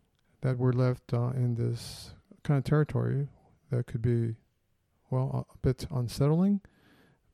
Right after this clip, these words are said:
but that, uh, that can be, uh, something that is very much workable for us with,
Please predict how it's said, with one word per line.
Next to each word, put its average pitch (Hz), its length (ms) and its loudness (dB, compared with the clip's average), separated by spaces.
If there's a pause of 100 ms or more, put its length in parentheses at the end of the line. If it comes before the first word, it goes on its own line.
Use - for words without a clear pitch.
but 123 200 2 (240)
that, 120 260 -2 (180)
uh, 113 220 -2 (200)
that 120 440 -2 (400)
can 117 500 -2 (480)
be, 110 540 -4 (1300)
uh, 117 120 -6
something 127 440 0
that 113 260 -4
is 117 180 -4
very 123 220 -2
much 120 260 -2
workable 127 340 0
for 123 280 -2
us - 260 -6 (880)
with, 113 440 2